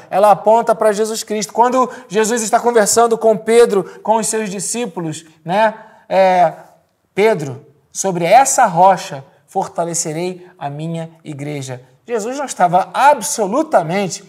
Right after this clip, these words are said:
falando sobre a figura de Pedro. Seria uma reafirmação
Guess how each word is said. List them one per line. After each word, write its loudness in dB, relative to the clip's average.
falando 0
sobre -6
a -6
figura -4
de -8
Pedro. -4
Seria 4
uma 2
reafirmação 2